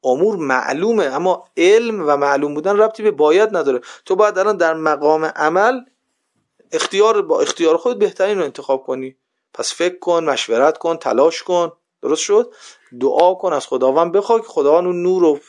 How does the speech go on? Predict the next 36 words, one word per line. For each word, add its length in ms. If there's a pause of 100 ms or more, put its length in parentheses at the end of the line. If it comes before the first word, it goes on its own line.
(160)
بالاخره 300
فرج 380
برات 200
قرار 200
بده. 180
حالا 220
گفتم 340
چون 200 (280)
منبر 360
که 120
نیست 160
بخوام 180
توضیح 340
بدیم، 220 (260)
می‌خوام 180
احادیث 420
معلوم 300
بشه، 200
نکاتش. 680 (420)
نکتهٔ 420
این 300
حدیث 320
همین 220
هست 280 (260)
که 120
حضرت 320
می‌فرماید، 380
امام 180
صادق 240
علیه 120
السلام 260
در 80
حدیث 180
پنجم 340
می‌فرماید 420
که 180